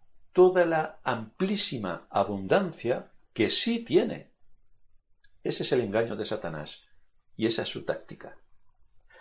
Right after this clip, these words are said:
Difícilmente un creyente que está confiando en Dios, que usa los medios de gracia cada día, va a pecar deliberadamente porque está satisfecho con su situación.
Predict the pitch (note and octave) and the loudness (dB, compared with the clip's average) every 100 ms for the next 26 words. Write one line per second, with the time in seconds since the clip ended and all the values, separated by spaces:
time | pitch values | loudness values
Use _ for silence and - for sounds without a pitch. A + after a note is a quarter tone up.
0 | - - - - A2+ F3 F3 C#3+ D3+ D3+ | -20 -20 -20 -2 2 6 6 6 4 4
1 | B2+ C#3+ C3 A#2+ C#3 C#3 A2+ - C#3+ C3+ | 2 4 4 4 2 2 0 2 4 4
2 | A#2 G2 - B2+ D#3 B2+ F#2+ F2 G#2 F#3 | 2 -2 0 2 2 0 -2 -2 2 4
3 | A3+ - - - - - _ _ _ _ | 4 -2 -12 -20 -20 -20 _ _ _ _
4 | - A2 C3 D3 A#2+ A#2 A#2+ B2+ A#2+ - | 0 4 6 8 6 6 0 0 0 2
5 | G#2 A2 B2+ G2+ E2+ - - - - _ | 2 4 4 2 -2 -2 -14 -20 -20 _
6 | _ - - D#3+ D#3 D3+ D3 - - B2 | _ 2 12 12 12 10 6 2 -14 -8
7 | A2 E3 C3 A2+ - - _ _ - _ | 0 4 6 6 2 -8 _ _ -20 _
8 | _ - _ _ _ - C#3+ E3 C#3+ - | _ -20 _ _ _ 8 10 10 6 6
9 | D3+ D3 A2 G#2+ G2+ G2+ A#2 C3+ G2 F#2+ | 6 6 0 0 0 2 4 4 2 -4
10 | F#2+ C3+ - - _ - _ _ - G2+ | -4 -4 -6 -10 _ -20 _ _ -6 -4
11 | - F2+ C#3+ C#3+ D3+ F#2+ E2+ - - F2+ | -2 -2 0 2 0 -2 -2 -2 -4 -4
12 | - F#2+ - F2+ D2+ F3 F#3+ - | -6 -8 -8 -6 -6 -4 -6 -8